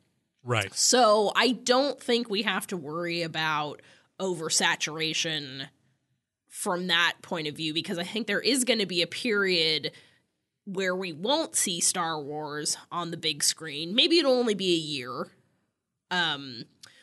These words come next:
Speaker 2: while the other two trilogies are being worked on.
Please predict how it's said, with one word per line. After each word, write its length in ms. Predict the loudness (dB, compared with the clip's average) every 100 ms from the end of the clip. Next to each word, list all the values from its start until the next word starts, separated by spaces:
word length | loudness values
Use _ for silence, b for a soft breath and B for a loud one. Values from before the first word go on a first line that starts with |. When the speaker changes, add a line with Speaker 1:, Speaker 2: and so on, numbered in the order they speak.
| b _
Speaker 2:
while 460 | -2 2 4 2 0
the 340 | -4 -2 0
other 240 | 0 -2
two 220 | -4 -8 -6
trilogies 640 | -2 -2 -2 -6 -8 -8
are 60 | -8
being 320 | -8 -8 -8
worked 320 | -8 -8 -8
on. 360 | -8 -8 -8